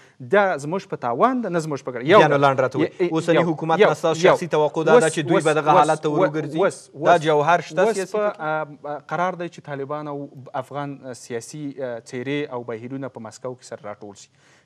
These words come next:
Speaker 1: کله چې د مسکو، آه، ت-، کنفرانس پای ته رسیږي او هغه کنفرانس دا په یو افغاني سوله ییز، آه، ډیالوګ بدلیدلی سي، عاجله توګه دوی چې کابل ته رادغه کیږي،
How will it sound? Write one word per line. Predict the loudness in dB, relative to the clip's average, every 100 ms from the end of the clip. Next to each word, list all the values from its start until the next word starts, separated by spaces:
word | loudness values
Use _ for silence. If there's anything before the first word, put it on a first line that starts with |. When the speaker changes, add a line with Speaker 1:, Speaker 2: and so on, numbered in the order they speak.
| _
Speaker 1:
کله | -4 -4
چې | -4
د |
مسکو، | -6 -8 -6 -2 -2 -2 -12 -10
آه، | -10
ت-، | -10 -14 -14
کنفرانس | -12 -10 -8 -8 -8
پای | -2 -2
ته | -2 -8
رسیږي | -12 -14 -12 -14 -14 _ _
او | -8 -8
هغه | -8 -10
کنفرانس | -10 -12 -12 -10 -10 -12 -18 -8
دا | -6
په | -6 -10
یو | -10 -8
افغاني | -10 -10 -10 -10 -10
سوله | -12 -8 -6
ییز، | -6 -10 -12
آه، | -8 -8 -10 _ -14
ډیالوګ | -6 -2 0 -2 -2
بدلیدلی | -4 -4 -8 -6 -8 -10
سي، | -18 _ _ -12
عاجله | -8 -6 -6 -8
توګه | -10 -10 -10
دوی | -10
چې | -14 -12
کابل | -10 -10
ته | -10
رادغه | -10 -8 -10
کیږي، | -14 -16 -14